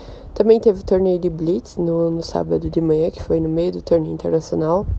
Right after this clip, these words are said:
No torneio de Blitz foram nove rodadas, na última rodada eu estava em terceiro. E, de novo, fui puxada pelo Diego. A gente tava numa posição super equilibrada em que acabou caindo meu tempo.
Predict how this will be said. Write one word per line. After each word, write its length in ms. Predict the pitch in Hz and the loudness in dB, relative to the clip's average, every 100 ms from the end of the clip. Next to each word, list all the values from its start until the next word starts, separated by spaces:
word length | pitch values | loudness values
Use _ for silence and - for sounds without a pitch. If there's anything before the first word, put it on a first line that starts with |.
| - - - - - 190 | -8 -14 -14 -16 -4 4
No 140 | 196 | 6
torneio 340 | 214 196 190 | 6 4 4
de 100 | 180 | 2
Blitz 400 | 175 170 160 156 | 0 2 2 0
foram 240 | - 160 160 | 0 2 4
nove 260 | 160 190 | 2 2
rodadas, 540 | 208 180 165 156 180 185 | 2 2 2 2 0 2
na 120 | 175 | 0
última 280 | 165 151 180 | 0 0 2
rodada 320 | 175 160 156 | 4 2 2
eu 60 | 160 | 0
estava 340 | - 156 156 | 0 0 2
em 140 | 156 | 0
terceiro. 640 | 156 165 170 - - 151 - - - - - - - - | 2 0 0 -2 0 0 -2 -2 -4 -6 -6 -8 -10 2
E, 160 | 180 170 | 2 2
de 180 | 170 233 | 2 6
novo, 380 | 214 196 220 | 6 6 2
fui 180 | 214 214 | 2 0
puxada 380 | 190 - 196 180 | 0 2 2 2
pelo 260 | - 190 185 | 2 2 2
Diego. 380 | 185 147 - - - - - - - - | 2 0 -2 -12 -12 -10 -8 -8 -8 -2
A 60 | 180 | 0
gente 220 | 180 185 | 2 0
tava 260 | - 175 175 | 2 4 6
numa 180 | 175 175 | 6 6
posição 420 | 175 175 175 170 | 6 4 4 0
super 300 | - - 196 | -2 0 0
equilibrada 720 | 190 185 190 - 165 175 214 | 0 0 0 0 0 0 2
em 80 | 208 | 0
que 140 | 202 | 0
acabou 640 | 190 190 170 175 185 190 190 | -2 -2 -2 0 0 0 -2
caindo 320 | 190 185 180 | -2 0 0
meu 160 | 185 | -2
tempo. 420 | 190 160 156 156 | -2 -2 -2 -2